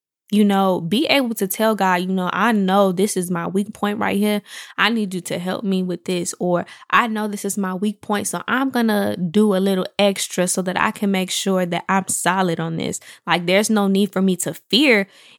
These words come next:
and it not going well because I already know I'm not good in this thing, so I need help.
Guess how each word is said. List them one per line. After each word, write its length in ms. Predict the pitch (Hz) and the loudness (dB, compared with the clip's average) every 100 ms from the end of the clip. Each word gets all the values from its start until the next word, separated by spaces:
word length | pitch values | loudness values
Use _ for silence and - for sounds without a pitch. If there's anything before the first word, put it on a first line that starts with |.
| - | 0
and 200 | 196 190 | 2 2
it 80 | 180 | 2
not 280 | 202 - | 0 -2
going 340 | 185 208 262 190 | 0 0 2 0
well 180 | 180 190 | -2 -2
because 260 | 185 196 | -2 0
I 160 | 196 - | 4 4
already 240 | 254 226 | 4 4
know 220 | 214 233 226 | 2 2 0
I'm 140 | 202 | -2
not 220 | 202 196 | -2 -2
good 180 | 175 214 | -2 0
in 120 | 214 | 2
this 160 | 214 196 | 0 0
thing, 240 | 214 202 | 0 0
so 180 | 196 175 | 0 -6
I 140 | 202 233 | -4 0
need 240 | 226 190 | 2 2
help. 280 | 190 185 | 0 -2